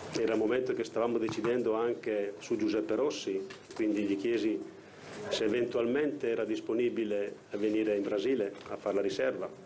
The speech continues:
e lui mi ha detto: "Ci penso". Il giorno dopo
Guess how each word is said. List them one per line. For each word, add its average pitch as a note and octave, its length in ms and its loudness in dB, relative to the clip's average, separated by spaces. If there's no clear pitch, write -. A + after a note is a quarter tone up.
e - 80 0
lui A2+ 120 4
mi A2 80 4
ha G2+ 60 4
detto: F#2+ 520 2
"Ci - 120 -2
penso". E2+ 440 -4
Il C3 100 2
giorno D3 280 4
dopo C3+ 560 0